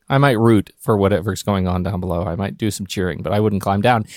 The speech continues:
He climbs down and he jumps off, and there's that great shot where he's, like, jumping down on the camera, which is fantastic. And, and from then on, she is kind of a different character. She takes on much more of a,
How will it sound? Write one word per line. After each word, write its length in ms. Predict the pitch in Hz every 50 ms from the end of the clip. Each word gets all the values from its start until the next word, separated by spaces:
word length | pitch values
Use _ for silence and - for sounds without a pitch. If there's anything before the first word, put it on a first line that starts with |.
| - - -
He 120 | _ - 302
climbs 360 | - 247 233 185 151 139 120
down 220 | 127 117 113 113
and 100 | 117 117
he 120 | 120 139 139
jumps 380 | 117 - 185 190 175 147 -
off, 300 | 135 117 113 117 113 -
and 80 | 135 117
there's 120 | 117 110
that 140 | 104 117 104
great 300 | 101 - 143 151 151 -
shot 280 | - - 135 117 117 -
where 120 | 110 110
he's, 240 | 98 110 107 98 92 - -
like, 160 | 123 107 104
jumping 400 | 117 - 117 110 - 127 110 98
down 260 | - 110 104 110 110
on 100 | 107 107
the 80 | 101 98
camera, 400 | - - 113 107 107 101 98 101
which 160 | 98 - -
is 120 | 101 -
fantastic. 440 | - 110 92 101 101 - - 104 - - - - - - -
And, 200 | - 202 190 190 - -
and 220 | 196 190 185 185 160
from 320 | - - 214 202 185 160
then 260 | 185 220 247 254 233
on, 480 | 226 - 185 190 202 202 185 160 147 131
she 360 | - - - 190 202 226 220
is 180 | 180 147 - -
kind 240 | - - 175 175 170
of 80 | 147
a 20 | 135
different 400 | 120 139 139 - - 139 120 -
character. 540 | - - 156 156 143 110 - - 95 87
She 180 | - - - 147
takes 300 | - - 160 143 - -
on 160 | 139 127 120
much 200 | 120 117 - -
more 200 | 135 127 131 123
of 80 | 113 107
a, 160 | 104 98